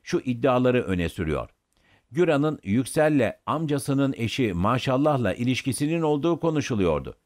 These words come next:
Güran'ın iki kadından biriyle yaşadığı cinsel ilişkiyi Nari'nin görmesi üzerine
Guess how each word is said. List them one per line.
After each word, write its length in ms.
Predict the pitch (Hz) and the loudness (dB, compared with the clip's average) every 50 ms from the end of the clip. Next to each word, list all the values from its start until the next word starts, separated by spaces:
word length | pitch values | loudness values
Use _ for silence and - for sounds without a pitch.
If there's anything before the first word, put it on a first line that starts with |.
| _ _ _ _ _ | _ _ _ _ _
Güran'ın 500 | 113 117 147 151 139 120 104 117 135 143 - - | -2 0 2 2 4 4 4 2 0 0 -4 -8
iki 220 | 147 - 156 151 | -8 -6 -6 -4
kadından 540 | - 143 131 120 139 131 123 120 123 117 92 | -2 -2 0 0 0 2 2 2 2 2 2
biriyle 320 | 98 120 147 147 135 113 | 2 2 2 2 2 2
yaşadığı 520 | 107 110 107 - - 110 95 101 87 80 71 | 2 0 0 0 -2 -2 0 0 0 0 0
cinsel 420 | - 107 101 98 - 151 151 143 | 0 -2 -2 0 0 -2 0 0
ilişkiyi 640 | 139 127 120 113 - - - 110 101 98 87 76 73 | 0 0 0 0 -2 -2 0 2 2 2 2 2 0
Nari'nin 500 | 87 98 104 113 117 123 127 156 165 156 | 0 2 2 2 2 0 0 0 0 0
görmesi 460 | 131 131 131 131 131 131 123 - 147 | 2 2 2 2 2 0 0 0 0
üzerine 520 | 139 107 92 95 82 69 64 64 78 90 | 0 0 0 0 -2 -2 -2 -2 -4 -4